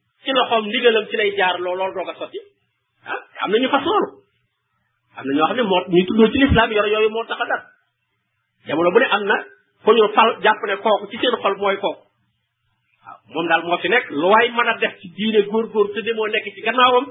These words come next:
du la jariñ dara yow ba. Am na ñu fas loolu. Ñooñu dama xam nga daanaka sax bi nañ ci kafara ji, parce que li ñu wax mooy in-, kooku,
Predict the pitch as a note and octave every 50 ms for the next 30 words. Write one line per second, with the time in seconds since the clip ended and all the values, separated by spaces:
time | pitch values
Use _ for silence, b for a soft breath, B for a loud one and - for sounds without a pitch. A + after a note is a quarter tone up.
0 | - - A3 C4 B3+ G#3 G3 F3+ E3+ C#3+ C#3+ F3 G3 F3+ F3 E3 D#3 C#3+ C3 -
1 | - _ _ _ _ _ _ _ _ _ _ _ _ _ _ _ _ _ G2 D3+
2 | C#3 E3+ - C#4+ - - E4+ B3+ F#3+ F#3+ - _ _ _ _ _ _ _ _ _
3 | _ _ _ _ _ _ _ _ _ _ _ _ _ _ _ _ _ _ _ _
4 | _ _ _ _ _ _ - A#2+ A#2+ C3+ F4+ C5+ - - D4+ C#4 D4+ C#4 A3 G#3
5 | B3 C#4+ C#4 C#4 C4+ - B3+ B3 A#3 B3+ B3 A3+ A3 - - A3+ A3 A3+ A3 F3
6 | D3 - F#3 F#3 A3+ A3+ C4+ A#3 A#3+ A#3 A#3 A3 A3+ A3+ A3 G3+ G3+ A3 A3+ G#3
7 | - - - G3+ - F#3 D3 C#3 - D#3